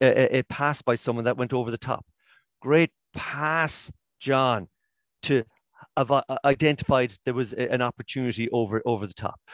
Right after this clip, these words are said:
You've been working on that little chip ahead, let's say. You know, these little affirmations to connect it to elsewhere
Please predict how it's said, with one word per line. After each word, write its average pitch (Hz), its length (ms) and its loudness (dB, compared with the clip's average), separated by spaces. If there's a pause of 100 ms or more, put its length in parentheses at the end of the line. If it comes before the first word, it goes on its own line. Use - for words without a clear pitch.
(120)
You've 147 260 0
been 160 220 2
working 160 340 4
on 135 160 4
that 131 160 2
little 120 260 -2
chip - 280 0
ahead, 107 500 -4
let's 101 220 -6
say. - 120 -10 (120)
You 113 100 0
know, 131 140 4
these 165 400 0
little 139 200 2
affirmations 131 760 -2
to - 120 -16
connect 139 340 -4
it - 80 -16
to 120 220 -2
elsewhere 120 460 0